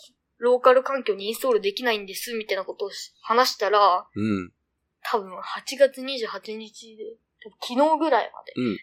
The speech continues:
Speaker 1: 多分ずっとやってくれてて、
Speaker 2: ええ、そうだったんだ。
Speaker 1: ずっと、一回、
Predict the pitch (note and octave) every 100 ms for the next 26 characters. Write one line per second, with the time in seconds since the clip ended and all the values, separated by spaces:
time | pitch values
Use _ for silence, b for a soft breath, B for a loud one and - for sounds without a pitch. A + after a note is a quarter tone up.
0 | - A#3 G3+ A3 A#3 - D4+ C#4+ C#4+ -
1 | C#4+ - - C#4+ C4+ C4+ B3 - F3+ F3+
2 | - D#3+ F3+ F3+ F3 F3 D#3+ D#3+ D3+ -
3 | A#2 G#2 F2+ D#2 - _ _ A3 G#3+ A3
4 | - C#4 - _ b b B3+ A3+ - C4+
5 | C4 -